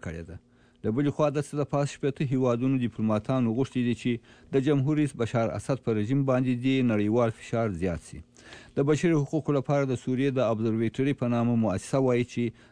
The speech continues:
د هغه سړک په اوږدو کې چې هوایي میدان ته غځېږي،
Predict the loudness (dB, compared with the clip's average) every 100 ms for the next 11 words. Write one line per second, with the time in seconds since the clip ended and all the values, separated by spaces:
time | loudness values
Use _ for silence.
0 | -6 0 2 2 0 0 0 0 -2 -2
1 | -2 0 0 0 -4 -2 2 2 2 2
2 | 2 0 0 -2 0 0 0 2